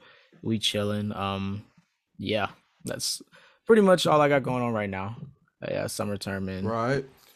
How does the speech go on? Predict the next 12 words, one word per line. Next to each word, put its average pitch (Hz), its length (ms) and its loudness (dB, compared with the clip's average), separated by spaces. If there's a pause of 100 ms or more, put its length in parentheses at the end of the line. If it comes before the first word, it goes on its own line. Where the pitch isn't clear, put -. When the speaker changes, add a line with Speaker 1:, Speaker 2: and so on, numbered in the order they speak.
(320)
Speaker 1:
I'm 107 180 -2
getting 110 180 2
stuff 107 180 -2
together 101 280 0
Speaker 2:
Right. - 100 -2
Speaker 1:
to 101 80 2
Speaker 2:
I'm 180 160 4
a 156 120 6
Speaker 1:
do 113 100 2
some 104 160 -2
projects. - 500 -6 (1000)
Yeah. - 100 -8